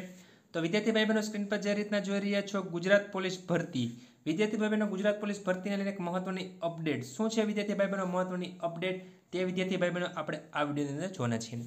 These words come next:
વીડિયોને શરૂ કરતા વિદ્યાર્થી ભાઈ બહેનો, જો તમે ચેનલમાં નવા હોય અથવા તો અમારી ચેનલમાં પ્રથમ આ વીડિયો જોઈ રહ્યા હોય, તો અમારી ચેનલને સબસ્ક્રાઇબ કરીને બાજુની આવતી બેલ આઇકન પ્રેસ કરશો,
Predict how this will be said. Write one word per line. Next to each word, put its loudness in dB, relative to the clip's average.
વીડિયોને 2
શરૂ 0
કરતા 0
વિદ્યાર્થી -2
ભાઈ 2
બહેનો, 0
જો 0
તમે -4
ચેનલમાં -2
નવા 4
હોય -2
અથવા 0
તો 2
અમારી 0
ચેનલમાં 0
પ્રથમ 0
આ 8
વીડિયો 0
જોઈ 0
રહ્યા 0
હોય, -6
તો 0
અમારી 4
ચેનલને 0
સબસ્ક્રાઇબ -2
કરીને -2
બાજુની 4
આવતી -4
બેલ 2
આઇકન -2
પ્રેસ -4
કરશો, -2